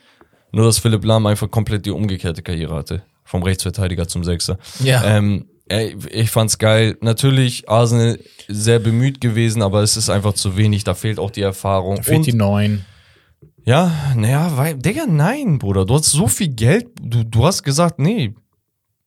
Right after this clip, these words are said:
Speaker 1: Hast lieber in andere Positionen investiert. Ganz ehrlich, wenn du, wenn du über hundertzehn, hundertzwanzig Millionen in Declan Rice, vierzig Millionen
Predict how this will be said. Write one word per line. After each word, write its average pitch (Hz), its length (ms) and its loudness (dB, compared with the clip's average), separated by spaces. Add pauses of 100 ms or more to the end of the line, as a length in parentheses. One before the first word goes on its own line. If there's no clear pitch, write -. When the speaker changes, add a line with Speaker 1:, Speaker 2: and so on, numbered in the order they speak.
(120)
Speaker 1:
Hast 131 200 0
lieber 170 180 4
in 165 60 2
andere 254 240 -2
Positionen 135 500 0
investiert. 101 380 0
Ganz 170 180 0
ehrlich, 185 260 0
wenn 120 120 2
du, 147 160 0
wenn 123 180 0
du 151 100 -2
über 165 380 2
hundertzehn, 165 720 2
hundertzwanzig 151 680 0
Millionen 147 420 2
in 107 60 0
Declan 143 340 2
Rice, 135 300 2 (200)
vierzig 160 500 0
Millionen 151 320 2